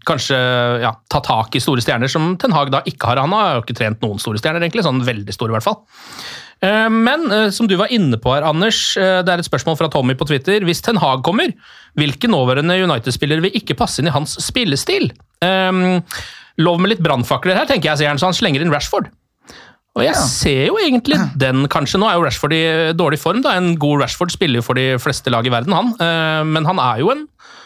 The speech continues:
Speaker 1: en mer utpreget kontringsspiller, kanskje, enn en possession-spiller, som er vel det Ten Hag kanskje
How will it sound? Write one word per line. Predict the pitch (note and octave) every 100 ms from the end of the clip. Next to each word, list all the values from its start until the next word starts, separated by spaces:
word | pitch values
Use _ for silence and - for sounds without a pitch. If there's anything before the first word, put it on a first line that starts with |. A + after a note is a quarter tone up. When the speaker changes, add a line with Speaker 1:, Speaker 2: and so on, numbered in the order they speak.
| - _ -
Speaker 1:
en | A3+ C4
mer | B3+ G#3
utpreget | G3+ D3 F3 E3+ F3+
kontringsspiller, | G3+ C3 A#2+ D3 C#3
kanskje, | E3 G3+
enn | F#3
en | E3+
possession-spiller, | F3 A2 - A#2+ A#2+ C#3 D3
som | A3+ G3
er |
vel | D#3
det | C#3+
Ten | B2+ B2+
Hag | A2+
kanskje | A#2 A2+ A2+ A2